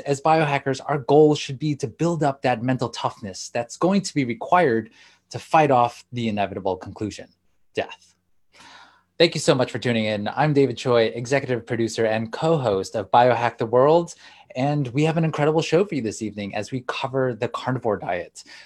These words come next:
mitochondrial autophagy, intermittent fasting, and so much more. If you know anyone who could benefit from the wealth of knowledge contained herein, please do take a moment to share this live event with your friends and family on Facebook, follow us on Instagram,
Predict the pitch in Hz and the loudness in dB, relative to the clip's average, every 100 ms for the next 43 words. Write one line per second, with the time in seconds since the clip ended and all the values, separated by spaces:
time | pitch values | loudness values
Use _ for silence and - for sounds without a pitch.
0 | - - 117 135 - 127 131 127 127 110 | -20 -2 0 0 -2 -2 0 0 2 2
1 | 110 - 123 123 107 98 82 117 117 131 | 2 2 2 2 -6 -8 -8 -8 -6 -4
2 | 120 104 - 127 120 - 90 82 101 - | -4 -4 2 2 2 -8 -10 -12 -14 -10
3 | - 156 147 127 - 135 110 78 - - | -4 -4 -2 -4 0 2 2 -2 -14 -20
4 | - - _ _ - - 156 180 170 170 | -20 -20 _ _ -12 -2 2 4 6 6
5 | 170 170 165 156 147 - 135 139 135 135 | 4 2 2 2 0 0 2 2 -2 -6
6 | 117 113 104 117 123 113 113 110 113 - | -4 -2 2 2 2 0 2 4 2 -2
7 | 120 113 139 135 120 - 117 117 - 127 | -10 -8 -4 -2 -2 -4 -4 -4 -6 -4
8 | 180 185 - 160 160 139 - 143 139 - | -4 -6 -8 -6 -6 -6 -6 -6 -6 -8
9 | 135 113 113 120 113 113 - 147 147 139 | -8 -4 -2 -2 -4 -6 -2 0 0 0
10 | - 120 117 107 101 98 - _ _ 113 | 0 0 0 -4 -6 -8 -12 _ _ -8
11 | 110 113 113 101 98 104 98 92 85 151 | -4 -4 -4 -6 -8 -8 -8 -10 -4 -2
12 | 147 - 135 131 151 151 147 139 120 131 | -2 2 2 4 4 6 4 2 -2 -4
13 | 131 135 135 127 123 123 | -4 -2 0 2 0 -2